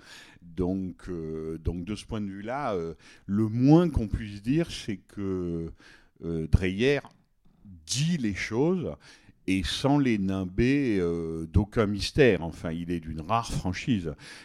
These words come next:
Quand il fait dire à Gertrude, euh, « La nature a ses besoins », enfin voilà, c'est, c'est très, c'est très, très clair. Donc le moins qu'on puisse dire, c'est qu'il, il traite le sujet. Euh,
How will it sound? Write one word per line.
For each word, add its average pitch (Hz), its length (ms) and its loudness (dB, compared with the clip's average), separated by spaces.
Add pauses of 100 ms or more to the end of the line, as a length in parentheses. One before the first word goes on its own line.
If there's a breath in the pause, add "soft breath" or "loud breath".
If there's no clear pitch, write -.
(120)
Quand 90 300 -2
il 90 100 -6
fait 87 280 0
dire 95 320 -4
à 87 160 -2
Gertrude, 98 680 -2
euh, « 78 280 0 (320 loud breath)
La 87 100 -4
nature 101 540 -4
a 95 80 -2
ses 95 180 -2
besoins », 101 540 -2
enfin 73 240 -12
voilà, 95 340 -12
c'est, 71 580 -10
c'est - 340 -16
très, 90 600 -2
c'est - 220 -8
très, - 180 -2
très 101 180 -2
clair. 113 280 0 (400 loud breath)
Donc 98 220 4
le 113 100 6
moins 135 220 6
qu'on 120 180 -2
puisse 107 260 -6
dire, 120 220 0
c'est 98 200 -4
qu'il, 82 500 -6 (420 loud breath)
il 92 160 -6
traite - 400 2
le 98 80 4
sujet. 101 480 -2 (1080)
Euh, 87 420 4